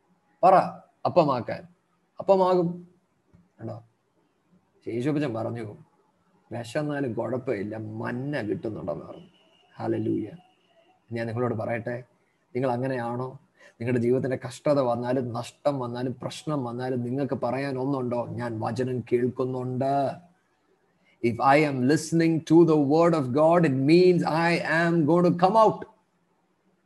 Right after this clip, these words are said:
എന്നെ കേൾക്കുന്നവരോട് ഞാൻ പറയട്ടെ, I pray that you will live to that type of life.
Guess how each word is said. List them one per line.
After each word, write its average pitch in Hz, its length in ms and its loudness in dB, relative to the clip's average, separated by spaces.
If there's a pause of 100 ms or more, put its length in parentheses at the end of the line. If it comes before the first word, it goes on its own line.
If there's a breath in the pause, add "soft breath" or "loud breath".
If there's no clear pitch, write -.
(3500)
എന്നെ 113 240 -6
കേൾക്കുന്നവരോട് 113 560 -6
ഞാൻ 113 240 -10
പറയട്ടെ, - 340 -12 (520)
I - 20 -8 (140)
pray 120 240 0
that 110 140 -4
you 113 120 -2
will 110 120 -2 (120)
live 127 140 0 (100)
to 113 160 -2
that 107 220 -6
type 107 220 -8
of 92 60 -16 (140)
life. 104 240 -12